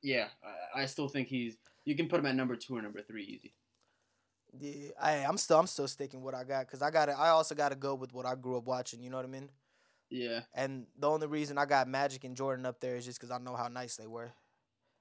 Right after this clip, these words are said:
Speaker 2: Obviously, like, I watched enough of them to understand that, but as far as Co-, uh,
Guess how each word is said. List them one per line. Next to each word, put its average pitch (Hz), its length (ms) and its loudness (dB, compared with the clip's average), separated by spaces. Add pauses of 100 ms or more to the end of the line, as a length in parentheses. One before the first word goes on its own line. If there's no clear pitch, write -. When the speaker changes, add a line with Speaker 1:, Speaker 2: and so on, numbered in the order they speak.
Speaker 2:
Obviously, 143 460 2
like, 123 240 -2 (1500)
I 135 100 4
watched 156 360 4
enough 143 320 -4
of 123 180 -14
them 147 400 -6 (200)
to 143 100 -6
understand 151 520 -4
that, 147 220 4
but 120 300 -8 (1500)
as 127 120 -10
far 147 240 4
as 135 120 -2
Co-, 139 220 0
uh, 123 460 6